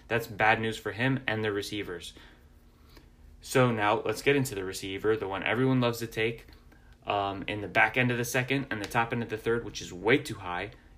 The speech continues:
A J Brown. Last year with Tannehill, he had a twenty-two percent target share. That's pretty good. I expect actually an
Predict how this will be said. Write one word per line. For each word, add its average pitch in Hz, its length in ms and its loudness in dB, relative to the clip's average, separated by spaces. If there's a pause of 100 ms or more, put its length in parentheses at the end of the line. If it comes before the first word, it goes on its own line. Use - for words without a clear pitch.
A 123 120 2
J 110 140 4
Brown. 98 340 -2 (680)
Last 127 300 6
year 143 300 2
with 127 240 -2
Tannehill, 113 540 0
he 107 100 0
had 95 80 0
a 95 40 -6
twenty-two 135 500 -2
percent 127 340 -4
target 104 260 -2
share. 92 300 -12
That's 104 180 -4
pretty 131 200 -4
good. 135 260 2 (640)
I - 80 6
expect 143 600 2 (120)
actually 131 520 2
an 107 200 -8